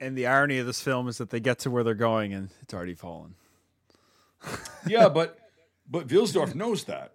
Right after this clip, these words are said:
Speaker 2: and he's trying to tell him. But here's the thing. Wilsdorf is my favorite character in this whole fucking film because,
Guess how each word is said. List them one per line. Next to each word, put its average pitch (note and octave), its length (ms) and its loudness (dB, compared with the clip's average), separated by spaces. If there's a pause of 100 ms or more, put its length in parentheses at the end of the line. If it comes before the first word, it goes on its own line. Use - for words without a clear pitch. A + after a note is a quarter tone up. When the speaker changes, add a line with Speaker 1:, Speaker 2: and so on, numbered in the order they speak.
Speaker 2:
and C3+ 120 -4
he's - 200 -2
trying F#3 220 -2
to E3+ 60 -4
tell F#3 220 0
him. F3+ 80 -2
But - 160 0
here's F#3+ 200 -2
the E3+ 60 -4
thing. G#3 300 0 (400)
Wilsdorf E3 680 4 (440)
is D#3+ 420 2 (260)
my C3+ 160 0
favorite E3 340 -2
character D3+ 320 -2
in B2+ 60 -2
this G#2+ 140 -8
whole D3 180 -4
fucking A#2+ 340 -6
film A2+ 260 -6
because, C#3+ 600 2